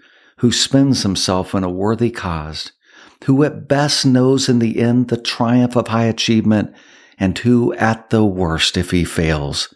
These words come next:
at least fails while daring greatly, so that his place shall never be with those cold and timid souls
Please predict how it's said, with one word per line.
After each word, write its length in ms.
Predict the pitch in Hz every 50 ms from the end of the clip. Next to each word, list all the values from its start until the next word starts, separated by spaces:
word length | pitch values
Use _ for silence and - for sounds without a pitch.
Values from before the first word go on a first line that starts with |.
| _ _ _ _ _ _
at 240 | - 78 82 - -
least 480 | - 90 90 90 95 90 85 - - -
fails 560 | - - 98 90 82 78 78 76 73 - -
while 320 | - 76 71 69 - - _
daring 440 | - 90 87 87 80 76 76 80 82
greatly, 640 | 82 90 92 87 69 - 65 82 76 73 85 - _ _ _ - - -
so 220 | - - 127 120
that 260 | 107 117 117 - -
his 220 | - 185 180 - -
place 340 | - - 104 90 90 92
shall 260 | - - - 117 107 101
never 460 | 98 95 107 117 123 139 135 147 135
be 260 | 113 110 98 90 85
with 220 | 80 76 87 87
those 240 | - 87 82 82 -
cold 400 | - - - 101 101 104 110 98
and 160 | 104 98 87
timid 340 | - - 107 98 98 101 85
souls 600 | - - - 101 87 82 76 71 69 69 - -